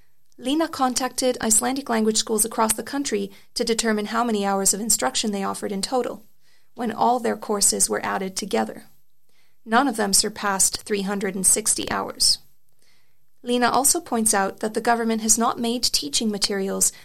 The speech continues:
that cover everything outlined by the curriculum. One response I often get as to why there aren't courses at higher levels is usually,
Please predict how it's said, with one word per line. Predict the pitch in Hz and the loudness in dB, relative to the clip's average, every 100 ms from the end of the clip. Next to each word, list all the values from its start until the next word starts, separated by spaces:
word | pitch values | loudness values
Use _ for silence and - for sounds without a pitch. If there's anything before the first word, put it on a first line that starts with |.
| - | -6
that | 247 | -6
cover | - 277 277 226 | -2 0 2 2
everything | 208 208 202 196 196 | 2 0 -2 -6 -4
outlined | - - 202 196 196 - | -2 0 0 -2 -4 -6
by | 190 | -6
the | 185 | -6
curriculum. | 190 254 277 254 240 220 - - - - - - - - - - - - - | -6 -6 -6 -8 -10 -16 -20 -20 -20 -20 -20 -20 -20 -20 -20 -20 -20 -20 -2
One | 254 370 | 2 2
response | 370 - 262 | 2 2 2
I | 262 | 4
often | - 320 311 | 4 2 2
get | 226 202 208 | 0 0 -2
as | - 226 | 0 0
to | - | 2
why | 226 233 | 4 4
there | 233 226 | 4 4
aren't | 233 247 | 2 0
courses | - 247 247 233 | -2 0 2 2
at | 220 | 0
higher | - 214 208 | 0 0 0
levels | 208 269 226 214 | 0 0 0 0
is | 202 | 0
usually, | 214 240 220 214 208 | 0 0 0 0 -2